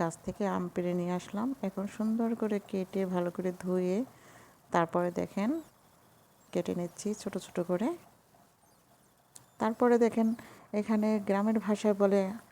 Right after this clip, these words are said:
আমের ভর্তা। তো আপনাদের যদি এই ভিডিওটা ভালো লাগে অবশ্যই কমেন্ট করবেন, আর আপনাদের একটি কমেন্টে আমাকে অনুপ্রেরণা বোঝাবে যে আমি আপনাদের নতুন নতুন ভিডিও আপলোড করতে উৎসাহিত থাকব।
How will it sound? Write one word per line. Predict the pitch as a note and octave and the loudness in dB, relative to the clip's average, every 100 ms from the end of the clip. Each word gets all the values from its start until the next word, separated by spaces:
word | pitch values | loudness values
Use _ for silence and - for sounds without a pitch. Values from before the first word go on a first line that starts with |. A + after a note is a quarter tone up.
| - - - F3+ | -20 -12 -2 0
আমের | F3+ F#3+ F3+ | 2 2 2
ভর্তা। | F3+ F3 - - F3+ - - - - - | 0 -2 -4 -10 -10 -14 -20 -20 -20 -4
তো | F3+ E3+ | 0 0
আপনাদের | E3+ G3 G#3+ A#3+ A#3+ | -2 -2 0 2 2
যদি | A#3 A#3 A3+ | 2 6 6
এই | A3 | 6
ভিডিওটা | G#3 G3 G3 F#3+ F#3 F#3 | 4 4 2 2 0 2
ভালো | G3+ A#3+ | 4 4
লাগে | A#3 G#3+ G3+ A3+ G#3+ | 4 2 -2 0 -2
অবশ্যই | A#3 A#3+ - - A3+ G#3+ A3+ - | 0 -2 -6 -10 -4 -2 -2 -2
কমেন্ট | F#3 E3+ D#3+ - | -2 -2 -4 -2
করবেন, | D#3+ D#3+ E3 E3 - - - - F#3 | -2 -4 -6 -10 -18 -20 -20 -6 -2
আর | F3+ F3 | 0 -2
আপনাদের | - F3 F3 E3+ | -2 -4 -2 -4
একটি | - F#3 - | -6 -6 -2
কমেন্টে | E3+ F3 F#3 A3+ | -2 -2 -2 0
আমাকে | A#3 A#3+ A#3 | 2 2 0
অনুপ্রেরণা | G#3 F3+ - F3 F3 F3 F3 | 2 0 0 0 0 -4 -4
বোঝাবে | F3+ G3 A#3+ D4 C#4 | -4 -2 -2 -2 -2
যে | G#3 F3+ F3 | -2 0 0
আমি | F3 E3+ E3+ - - - - F3 | -2 -2 -6 -10 -20 -20 -6 -6
আপনাদের | C#3+ E3+ F#3 F3+ | -2 -4 -2 -4
নতুন | F3 G#3+ | -2 -2
নতুন | A3 A3 F#3+ | -2 -2 -2
ভিডিও | F3+ F#3 F3 | -2 0 0
আপলোড | D#3 D#3+ - - | -2 -6 -6 -6
করতে | E3+ - C4+ - - | -4 -4 -4 -6 -10
উৎসাহিত | F3+ - F3+ D#3+ D3+ - | -8 -2 -2 -2 -6 -8
থাকব। | D#3 D#3+ | -10 -10